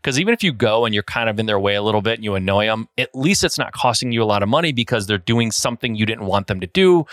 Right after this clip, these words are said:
or s-, you know, something's going sideways and you don't see it for weeks. So yeah, I, I get it though. Flipping is not for everybody. I mean, everybody watches these shows like, you know, Chip and Joanna, like you said, and everything pretty much goes well with them. Like,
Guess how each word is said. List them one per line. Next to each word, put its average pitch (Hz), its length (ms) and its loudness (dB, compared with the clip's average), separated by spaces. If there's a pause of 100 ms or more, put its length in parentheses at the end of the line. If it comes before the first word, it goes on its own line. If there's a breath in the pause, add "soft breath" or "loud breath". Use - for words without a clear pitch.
(240 loud breath)
or 107 380 4
s-, - 340 -2
you 143 80 -2
know, 95 100 0
something's 127 440 -2
going 110 220 0
sideways 101 520 -2
and 95 100 -4
you 92 80 -4
don't 98 160 -2
see - 140 -6
it 85 80 -8
for - 100 -8
weeks. 65 280 -4
So 104 180 2 (400 loud breath)
yeah, 98 240 0
I, 117 200 0
I 135 60 0
get 120 200 -2
it 117 140 -2
though. 101 320 2 (180)
Flipping 233 240 0
is 254 80 2
not 185 160 0
for 127 80 2
everybody. 104 440 0
I 110 60 -2
mean, 117 140 0
everybody 165 300 2
watches 107 340 0
these 95 140 -2
shows 98 440 0
like, 90 240 -4
you 104 80 -2
know, 85 140 -8
Chip - 240 -4
and 98 80 -6
Joanna, 90 320 -2
like 87 160 -4
you 90 60 -4
said, 87 260 -4
and 104 140 0
everything 170 360 0 (520 loud breath)
pretty 247 160 2
much - 180 0
goes 135 160 0
well 98 320 2
with 165 160 0
them. 170 240 2
Like, 123 240 -2